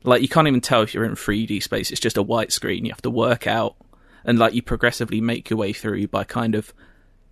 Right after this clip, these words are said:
painting the floor and painting the walls with different colours. Like, to start with, you only have black, so you're just shooting, like, black paint across the screen, hoping to find walls and pathways, and, like,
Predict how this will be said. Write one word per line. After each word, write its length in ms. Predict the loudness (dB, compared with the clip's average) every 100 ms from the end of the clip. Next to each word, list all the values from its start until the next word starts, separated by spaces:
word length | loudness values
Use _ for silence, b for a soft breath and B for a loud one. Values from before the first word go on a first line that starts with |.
| _
painting 480 | 0 2 4 4 2
the 80 | 2
floor 300 | 2 2 2
and 100 | 0
painting 420 | -2 -2 -2 -2
the 80 | -2
walls 420 | -2 -2 -4 -4
with 140 | -6
different 320 | -4 -4 -4 -2
colours. 500 | 0 0 0 -4 -2
Like, 200 | -4 -4 _ -6
to 100 | -2
start 220 | 4 4
with, 120 | 2
you 120 | -2 0
only 220 | 0 0
have 200 | -2 -2
black, 320 | -2 -2 -2
so 80 | -2
you're 100 | -2
just 220 | -4 -10 b b b b b
shooting, 440 | 0 2 2 0
like, 260 | 0 -2 2
black 420 | 4 4 0 -18 -6
paint 400 | -2 0 -2 -8 _
across 360 | -8 0 0 0
the 100 | -4
screen, 420 | -2 0 0 -2
hoping 340 | -4 -4 -2 -6
to 100 | -4
find 280 | 0 0 0
walls 440 | -2 -2 -2 -4
and 120 | -4 -4
pathways, 720 | -2 -2 -2 -2 -2 -4 -6
and, 200 | -8 -6
like, 240 | -8 -10